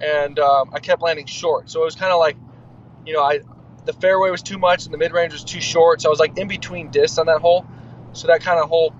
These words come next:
and I was able to make up for it by making putts. Um, but I just never got my di-, I didn't even get my disc inside the circle. And I, I think I got two, two or th-, I got three birdies out of four, and I, I didn't even throw it inside the circle once <laughs> on that hole.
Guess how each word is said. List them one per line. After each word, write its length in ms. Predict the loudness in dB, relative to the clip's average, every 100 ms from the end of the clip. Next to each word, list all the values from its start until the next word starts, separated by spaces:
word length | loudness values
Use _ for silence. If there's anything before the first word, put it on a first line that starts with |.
| -6
and 80 | 2
I 80 | 4
was 140 | 4
able 240 | 4 4 0
to 80 |
make 280 | -4 -4 -2
up 160 | -2 -2
for 120 | -4
it 60 | -2
by 100 | -2
making 320 | -4 -6 -14
putts. 420 | -4 -4 -4 -12 -20 -20 -20 -16 -4
Um, 380 | -2 0 -4 -14 -20 -20 -20 -6
but 120 | 0
I 80 | 0
just 240 | -2 -8 -6
never 280 | -6 -6
got 380 | -6 -2 0 -2
my 160 | -6 -10
di-, 140 | -8
I 120 | -4 -4
didn't 140 | -6
even 100 | -12
get 140 | -10 -8
my 100 | -6
disc 180 | -8 -6
inside 260 | -2 -2
the 40 | -2
circle. 420 | -8 -6 -6 -6
And 120 | -6 -10 -12
I, 40 |
I 40 |
think 180 | -10 -4
I 60 | 0
got 200 | 0 0 -12 -20 -18
two, 420 | -16 -14 -12 -12 -14 -12
two 140 | -4
or 100 | -2
th-, 120 | -2 0
I 160 | 4
got 100 | 4 2
three 180 | -2
birdies 380 | 4 4 4 -4 -12 -4 2
out 120 | 2
of 80 | 0
four, 340 | 0 0 0 -8 -18 -18 -14 0
and 300 | 2 4 4
I, 140 | 4
I 200 | 4 0
didn't 160 | -4 -6
even 140 | -8
throw 160 | 0 0
it 40 |
inside 200 | 2 -2 -2
the 60 |
circle 300 | -4 -6 -4
once 260 | -2 -2 -4
<laughs> 840 | -8 0 0 0 -6 -10 -10 0
on 160 | 2 4
that 160 | 4
hole. 280 | 4 2 0